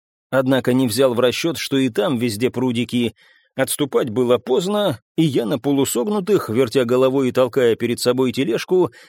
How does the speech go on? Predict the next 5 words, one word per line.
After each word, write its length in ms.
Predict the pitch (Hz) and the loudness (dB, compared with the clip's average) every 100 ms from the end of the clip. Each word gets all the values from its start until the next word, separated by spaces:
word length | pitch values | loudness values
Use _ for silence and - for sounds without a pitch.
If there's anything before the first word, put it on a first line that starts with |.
| - | -2
продвигался 760 | 143 120 135 151 170 - 165 | 0 0 0 -2 -2 -2 -2
к 80 | 113 | -2
главному 600 | 104 123 165 131 127 113 | -2 -2 0 0 0 0
входу. 480 | - 170 165 104 - _ _ _ _ _ _ | -2 -2 -2 -4 -12 _ _ _ _ _ _
Тошноплюй 1000 | 151 - 131 131 135 170 262 220 131 | -2 0 0 0 0 -2 -2 -2 -4